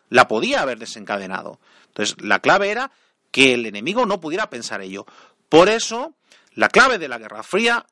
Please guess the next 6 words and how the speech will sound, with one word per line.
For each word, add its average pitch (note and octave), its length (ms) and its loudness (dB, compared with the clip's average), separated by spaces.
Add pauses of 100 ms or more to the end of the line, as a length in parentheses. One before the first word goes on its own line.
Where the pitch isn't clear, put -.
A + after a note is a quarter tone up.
(380)
era A3 380 2 (800)
el F#3 280 4 (100)
llamado E3 480 0
equilibrio D#3+ 600 -6 (160)
del A#2 320 0
miedo. B2 500 -4